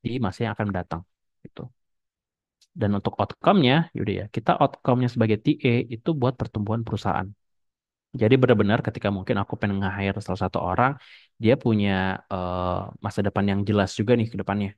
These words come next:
Di aspirasi karirnya juga itu harus baik dan tinggi gitu. Kalau rekrutmen biasanya untuk mengisi posisi-posisi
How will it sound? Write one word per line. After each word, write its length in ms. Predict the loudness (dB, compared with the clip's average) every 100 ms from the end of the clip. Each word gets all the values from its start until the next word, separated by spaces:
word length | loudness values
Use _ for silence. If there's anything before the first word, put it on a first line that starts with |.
| _ _ _ -6
Di 40 | -2
aspirasi 400 | -2 -2 -4 -4
karirnya 560 | -2 0 0 0 0 2
juga 240 | 2 0
itu 160 | 0 0
harus 360 | -2 -2 -4 -8 -12 _ _
baik 320 | -4 -4 -4 _
dan 160 | -6 -4
tinggi 320 | -4 -6 -8 -14 _ _ _ -20
gitu. 240 | -20 -20 -18 -4
Kalau 160 | -2
rekrutmen 560 | -2 -2 -4 2 4 2 -4 _
biasanya 560 | -6 -4 -4 -4 0 0
untuk 320 | -2 -4 -4
mengisi 480 | -4 -4 -4 -4 -4 -8 _ _ _
posisi-posisi 720 | -6 -6 -6 -4 -4 -2 2